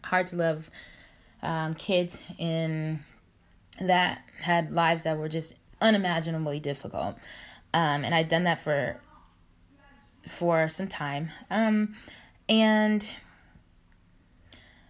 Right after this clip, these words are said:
I did, I just, I just couldn't handle the whiteness in the, in, in my town, Denver. So as I was reading this book,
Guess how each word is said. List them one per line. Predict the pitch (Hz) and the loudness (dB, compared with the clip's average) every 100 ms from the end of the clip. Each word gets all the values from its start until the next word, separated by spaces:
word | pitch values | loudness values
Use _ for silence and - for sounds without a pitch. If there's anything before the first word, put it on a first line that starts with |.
| _ _ _ 208 | _ _ _ 6
I | 208 208 202 202 202 202 196 175 - _ _ - | 6 8 6 6 4 2 0 -2 -8 _ _ 2
did, | 220 254 262 226 - - - _ - | 6 6 4 0 -6 -18 -20 _ 2
I | 202 | 4
just, | 214 - - - | 2 -2 -6 -4
I | 190 | -2
just | 190 208 202 - - - _ _ _ | 2 2 0 -4 -14 -20 _ _ _
couldn't | - - - 277 262 160 | -10 -4 2 4 4 0
handle | 185 180 170 160 151 147 - - - _ - | -2 0 0 0 0 -2 -10 -20 -20 _ -2
the | 165 | 0
whiteness | 165 160 160 151 156 - | 4 4 4 2 -4 -2
in | 165 | -2
the, | 151 143 - | -2 -4 -4
in, | 156 147 - - | -4 -2 -6 0
in | 170 170 | 0 2
my | 156 151 | 0 -2
town, | - 147 143 | -4 -6 -6
Denver. | 135 139 - - - _ _ - | -8 -8 -8 -8 -12 _ _ -14
So | - - 180 156 151 156 160 _ _ _ _ _ _ _ _ _ _ _ _ - - - - - | -4 4 6 6 2 -6 -10 _ _ _ _ _ _ _ _ _ _ _ _ -20 -20 -20 -20 0
as | 196 208 254 285 | 4 6 6 4
I | 220 | 2
was | 196 185 | 0 -2
reading | 190 185 | -2 0
this | 175 165 | 0 -2
book, | - 156 151 | -2 -2 -2